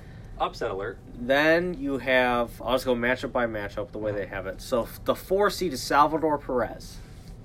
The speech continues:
Speaker 2: I don't know how he's
Speaker 1: He's
Speaker 2: gonna
Speaker 1: gonna suck.
Speaker 2: The five seed is Pete Alonso.
Speaker 1: Pete Alonso's gonna kill him.
Speaker 2: Pete Alonso was
Speaker 1: That's
Speaker 2: born for
Speaker 1: upset
Speaker 2: this.
Speaker 1: special. Yeah.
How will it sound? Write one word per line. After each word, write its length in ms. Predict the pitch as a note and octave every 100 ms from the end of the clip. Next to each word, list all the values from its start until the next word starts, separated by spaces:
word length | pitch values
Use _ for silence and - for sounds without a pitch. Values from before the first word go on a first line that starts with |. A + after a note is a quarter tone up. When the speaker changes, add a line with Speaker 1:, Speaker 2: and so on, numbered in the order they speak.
| - - - - - - - - - -
Speaker 2:
I 80 |
don't 140 | B2+ C#3
know 120 | B2
how 200 | A2+ G#2+
he's 100 | G2+
Speaker 1:
He's 240 | B2 A#2+ -
Speaker 2:
gonna 180 | G#2+ F#2+
Speaker 1:
gonna 80 |
suck. 280 | F2 - D#2+ - - - -
Speaker 2:
The 100 | B2
five 340 | - F3 F3+
seed 120 | F3 C#3+
is 100 | A#2+
Pete 240 | - B2+
Alonso. 560 | B2 A2 G#2+ G2 G2 -
Speaker 1:
Pete 220 | - B2
Alonso's 460 | A#2+ A2+ G#2+ G#2
gonna 180 | F#2 G2+
kill 180 | - E2+ E2
him. 60 | -
Speaker 2:
Pete 140 | C#3
Alonso 380 | D#3 D3+ D3 C3+
was 180 | B2 - - A#2+
Speaker 1:
That's 240 | G#2+ A2 C3+
Speaker 2:
born 240 | C#3 C3+ A#2+
for 160 | - A2+
Speaker 1:
upset 220 | G#2+ A#2+
Speaker 2:
this. 80 | G2+
Speaker 1:
special. 440 | - F2+ - F2 - -
Yeah. 180 | F#2+